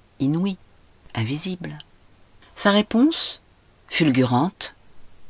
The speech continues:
empreinte d'une désarmante naïveté, prit des allures de déclaration. «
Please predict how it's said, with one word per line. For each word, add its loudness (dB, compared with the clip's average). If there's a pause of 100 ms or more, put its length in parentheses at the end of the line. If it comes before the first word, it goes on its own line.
(160)
empreinte 4
d'une 4
désarmante 4
naïveté, 2 (560)
prit 6
des 2
allures 4
de 0
déclaration. « -4